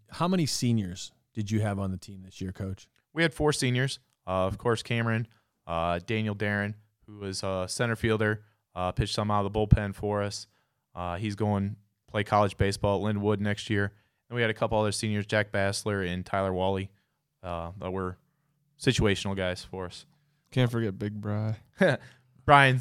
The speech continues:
Speaker 2: Brian Stark, uh, was always around. He was, he was our game changer guy. He always kept the book and stuff like that for us.
Speaker 1: One of my favorite fo-, one of my favorite follows on Twitter is Brian Stark.
Speaker 2: Yeah.
Speaker 1: He's, uh,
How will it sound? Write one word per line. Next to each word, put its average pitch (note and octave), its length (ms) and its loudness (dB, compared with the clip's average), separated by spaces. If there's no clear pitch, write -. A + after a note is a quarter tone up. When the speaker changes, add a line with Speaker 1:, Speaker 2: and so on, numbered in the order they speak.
Speaker 2:
Brian D#3 200 8
Stark, A#2 440 2
uh, G#2+ 340 2
was A2+ 160 -4
always A2 240 2
around. G2 300 6
He A2 80 8
was, - 280 2
he C3 140 4
was A#2+ 160 8
our G2+ 300 8
game B2 160 4
changer G#2 300 0
guy. G2 220 4
He A2 80 2
always G2 200 -2
kept - 200 -4
the G2 60 -8
book F#2+ 260 -6
and F#2 100 -8
stuff - 240 -8
like E2+ 160 -8
that E2 200 -8
for F#2 180 -10
us. - 160 -14
Speaker 1:
One C3+ 140 2
of C3 60 8
my B2 120 6
favorite A#2 400 2
fo-, A2+ 380 -4
one B2+ 180 -6
of C3+ 40 2
my B2 120 4
favorite C#3 360 4
follows A#2+ 680 2
on A#2 140 0
Twitter A2 340 2
is F#2+ 100 -4
Brian G2+ 360 -2
Stark. F#2 460 -10
Speaker 2:
Yeah. G2 260 0
Speaker 1:
He's, A2 240 2
uh, G#2 240 0